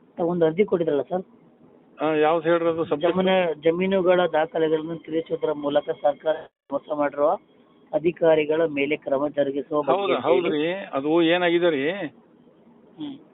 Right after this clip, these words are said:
Speaker 2: ಹಲೋ.
Speaker 1: ಹೇಳಿ, ಹೇಳಿ, ಹೇಳಿ.
Speaker 2: ಅದು ರಾಜ್ಯಪಾಲರ ಹೆಸರು ಇದ್ದಿದ್ದು ಜಮೀನ, ಆ, ಡಿ ಸಿ ನಿತೀಶ್, ನಿತೀಶ್ ಪ-, ನಿತೀಶ್ ಪಾಟೀಲ್ ಡಿ ಸಿ ಇದ್ರು ನಮ್ಮಲ್ರಿ.
Speaker 1: ಓಕೆ.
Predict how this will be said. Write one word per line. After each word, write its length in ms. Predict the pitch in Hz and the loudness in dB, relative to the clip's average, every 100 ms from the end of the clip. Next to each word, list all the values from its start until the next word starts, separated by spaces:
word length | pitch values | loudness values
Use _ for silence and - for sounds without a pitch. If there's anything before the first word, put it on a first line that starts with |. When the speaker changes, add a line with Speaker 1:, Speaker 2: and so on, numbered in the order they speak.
| - | -6
Speaker 2:
ಹಲೋ. 200 | 156 180 - - - - _ - _ _ - | 0 0 -2 -10 -20 -20 _ -20 _ _ 0
Speaker 1:
ಹೇಳಿ, 200 | 196 165 | 4 4
ಹೇಳಿ, 180 | 160 | 4
ಹೇಳಿ. 180 | 147 127 151 | 2 0 0
Speaker 2:
ಅದು 220 | 185 196 | 2 2
ರಾಜ್ಯಪಾಲರ 600 | 170 185 196 202 202 190 | 2 0 -4 -2 -2 -2
ಹೆಸರು 300 | 165 196 190 | -4 -2 0
ಇದ್ದಿದ್ದು 360 | 175 185 185 | -2 -2 -2
ಜಮೀನ, 340 | 185 170 185 190 196 202 202 196 - - - | 0 0 0 0 0 0 -2 -6 -18 -20 -6
ಆ, 80 | 156 | -4
ಡಿ 200 | 135 165 | 0 0
ಸಿ 180 | 160 190 | 0 0
ನಿತೀಶ್, 500 | 175 170 202 175 160 | 0 0 -4 -2 -2
ನಿತೀಶ್ 400 | 165 196 196 170 | 0 0 -4 -2
ಪ-, 60 | |
ನಿತೀಶ್ 460 | 156 151 156 208 - | -4 -2 -2 -4 -4
ಪಾಟೀಲ್ 360 | 180 180 185 170 | -4 -2 -4 0
ಡಿ 120 | 170 | 0
ಸಿ 160 | 170 185 | 0 0
ಇದ್ರು 200 | 170 165 | 0 -2
ನಮ್ಮಲ್ರಿ. 380 | 160 143 113 - _ _ _ _ _ _ _ - | -2 -4 -4 -12 _ _ _ _ _ _ _ -8
Speaker 1:
ಓಕೆ. 260 | 170 - | -8 -4